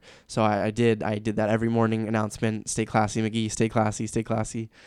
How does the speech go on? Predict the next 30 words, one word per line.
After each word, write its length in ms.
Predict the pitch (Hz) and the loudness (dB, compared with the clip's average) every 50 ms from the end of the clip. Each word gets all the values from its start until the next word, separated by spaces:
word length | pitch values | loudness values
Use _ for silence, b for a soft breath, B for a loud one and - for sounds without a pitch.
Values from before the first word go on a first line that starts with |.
| B B B - | B B B -6
Um, 440 | 113 113 107 107 107 107 107 107 - | -4 -2 -2 -2 -2 -4 -6 -6 -4
and 140 | - 147 160 | 0 2 2
I 80 | 180 | 2
love 200 | 202 233 247 233 | 4 2 0 0
Stay 160 | - - 156 123 | 0 0 0 2
Classy. 380 | 123 123 113 110 107 - 123 | 2 2 2 2 0 -2 -2
I 60 | 113 | -2
think 280 | 110 - 123 113 - - - | -2 -2 -4 -4 -6 -6 -6
it's, 360 | 123 113 - - _ - - | -4 -4 -6 -8 _ -6 -4
uh, 80 | 117 110 | -2 0
also 280 | 110 113 - - 120 | -2 -2 0 0 0
a 60 | 113 | 2
very 160 | 107 110 110 107 | 2 0 0 0
nice 200 | 110 110 - - | -2 -4 -4 -4
thing. 160 | - 127 139 | -4 -2 -2
And 100 | 131 117 | -2 -2
I 40 | 110 | -2
think 240 | - - 113 - | -2 -4 -4 -2
I, 140 | - 107 104 - | -2 -4 -4 -4
I'm 120 | - 87 104 | -6 -6 -8
a 40 | 101 | -6
huge 340 | - - 113 104 - - B B B B B B B B | -6 -6 -6 -6 -6 -12 B B B B B B B B
Anchorman 520 | 127 120 110 - 123 110 113 113 117 113 | 0 0 0 0 2 2 4 2 2 2
fan 280 | - - 135 135 139 135 | 0 0 2 2 2 2
and 280 | 117 107 101 101 107 107 | 0 -2 -4 -4 -2 -2
Will 120 | 107 104 | -2 0
Ferrell 260 | - - 117 110 107 | 0 0 0 0 0
fan. 340 | - - 135 139 139 139 135 B B B B B B _ - | 0 2 2 2 2 0 -2 B B B B B B _ -2
But, 280 | 113 107 104 - - | -2 -2 -2 -2 0
uh, 360 | 113 107 104 104 104 - - | 0 0 0 0 0 -2 -4